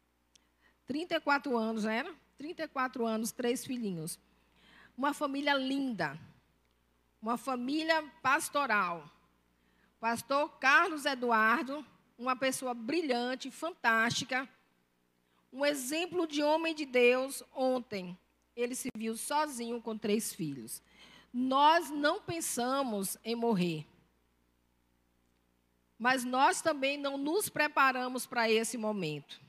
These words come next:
Nós não falamos sobre este assunto. Falar sobre suicídio é um estigma.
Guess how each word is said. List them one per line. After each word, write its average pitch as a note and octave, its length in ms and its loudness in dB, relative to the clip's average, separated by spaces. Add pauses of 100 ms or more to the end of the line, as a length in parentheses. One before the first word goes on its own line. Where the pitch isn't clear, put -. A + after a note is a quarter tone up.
(720)
Nós C#4 300 2
não D#4 260 4
falamos D#4 800 4
sobre C4 360 0
este B3 400 4
assunto. F#3 680 -6 (840)
Falar C#4+ 580 8
sobre D#4+ 320 2
suicídio C#4+ 960 2
é B3 100 4
um E4 120 4
estigma. B3+ 760 0